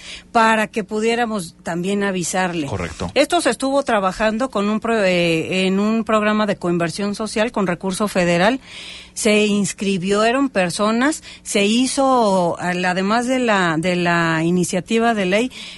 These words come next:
Speaker 1: el convenio con notarios
Speaker 2: ¿Y
Speaker 1: en
Speaker 2: qué
Speaker 1: el
Speaker 2: estado
Speaker 1: Estado.
Speaker 2: guarda?
Speaker 1: Y desgraciadamente lo que pasa con todas las organizaciones civiles, cuando cambian las administraciones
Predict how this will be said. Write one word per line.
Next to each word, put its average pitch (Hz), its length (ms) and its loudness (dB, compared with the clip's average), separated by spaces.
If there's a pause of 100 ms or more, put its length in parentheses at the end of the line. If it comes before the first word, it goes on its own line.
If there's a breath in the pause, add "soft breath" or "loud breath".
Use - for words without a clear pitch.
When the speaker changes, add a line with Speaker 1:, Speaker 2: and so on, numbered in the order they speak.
(100)
Speaker 1:
el 202 240 -2
convenio 214 680 2
con 190 280 2
notarios 214 680 2
Speaker 2:
¿Y - 40 2
Speaker 1:
en 196 60 2
Speaker 2:
qué 190 80 2
Speaker 1:
el 185 100 4
Speaker 2:
estado 147 180 4
Speaker 1:
Estado. 160 300 4
Speaker 2:
guarda? 147 160 0 (500 loud breath)
Speaker 1:
Y 226 120 -2
desgraciadamente 240 920 -2
lo 208 160 -2
que 196 100 -4
pasa 214 300 -2
con 190 180 -2
todas 202 160 0
las 190 160 -2
organizaciones 170 760 0
civiles, 208 440 0 (240 loud breath)
cuando 202 320 2
cambian 233 380 2
las 196 160 -4
administraciones 185 1120 -2